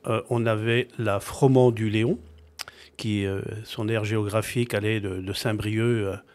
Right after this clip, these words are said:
jusqu'à, jusqu'au Trégor finistérien. On avait dans le nord Finistère et le centre Bretagne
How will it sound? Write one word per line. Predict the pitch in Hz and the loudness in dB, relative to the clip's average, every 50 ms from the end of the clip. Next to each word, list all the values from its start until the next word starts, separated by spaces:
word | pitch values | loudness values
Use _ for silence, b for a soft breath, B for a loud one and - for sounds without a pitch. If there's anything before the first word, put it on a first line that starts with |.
| b b b b b | b b b b b
jusqu'à, | - - 104 - - - 113 107 104 104 101 95 101 98 92 | -10 -8 -8 -8 -6 -2 0 2 2 2 2 0 -2 -4 -6
jusqu'au | 95 - 110 - - 113 104 | -10 -10 -12 -12 -10 -10 -8
Trégor | - - - 123 107 113 117 110 - | -4 -2 0 0 2 2 2 2 0
finistérien. | - - 117 113 110 - - - 123 110 110 120 147 190 233 - - - _ _ B B B B B B B B B B B - | -2 -6 -4 -4 -4 -4 -2 -2 0 0 2 2 2 2 0 -2 -8 -18 _ _ B B B B B B B B B B B 2
On | - 123 123 135 | 4 6 8 8
avait | 135 143 160 160 | 8 10 8 8
dans | 143 123 120 | 8 8 6
le | 120 117 113 113 110 107 110 | 6 6 6 4 4 2 2
nord | 110 120 135 135 135 - | 4 4 6 6 6 4
Finistère | - - 131 117 117 117 - - - 139 127 127 123 120 113 110 | 2 -2 -2 0 0 -2 -4 -4 0 4 4 6 6 6 4 4
et | 113 117 113 | 2 -2 0
le | 107 110 104 | 0 0 0
centre | - - 131 120 120 - - 117 | 0 2 2 2 2 2 0 -2
Bretagne | 101 104 110 107 - - 123 117 117 117 113 107 98 | -2 0 0 -2 0 0 2 2 2 2 2 0 -4